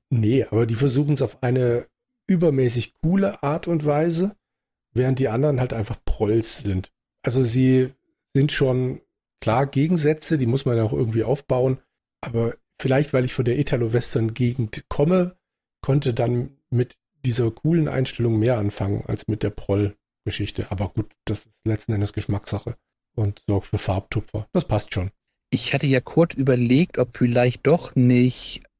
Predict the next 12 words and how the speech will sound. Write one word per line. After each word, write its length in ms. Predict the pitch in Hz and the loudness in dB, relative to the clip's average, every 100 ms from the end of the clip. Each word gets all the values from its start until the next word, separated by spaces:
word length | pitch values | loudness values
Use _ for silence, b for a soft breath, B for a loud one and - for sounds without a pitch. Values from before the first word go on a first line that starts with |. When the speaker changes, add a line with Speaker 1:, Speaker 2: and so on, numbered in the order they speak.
| _ _ - | _ _ -6
Speaker 2:
oh 100 | 131 | 0
Gott, 300 | 113 - - _ _ _ _ - | 0 0 -12 _ _ _ _ -10
jetzt 100 | 120 | -4
ist 120 | 113 | 0
mir 60 | 113 | 2
der 80 | 110 | 4
Name 260 | 113 113 101 | 6 4 4
entfallen, 500 | 110 - 98 104 104 B _ _ - | 0 2 2 2 -2 B _ _ -4
Kultklassiker 1120 | - 170 - - 147 - 156 - 165 170 175 - | 0 0 -2 -2 0 0 -2 0 2 4 2 2
mit 140 | 131 | 2
Al 140 | 123 131 | 2 2
Pacino. 720 | 139 - - 151 170 208 | 0 0 2 6 6 6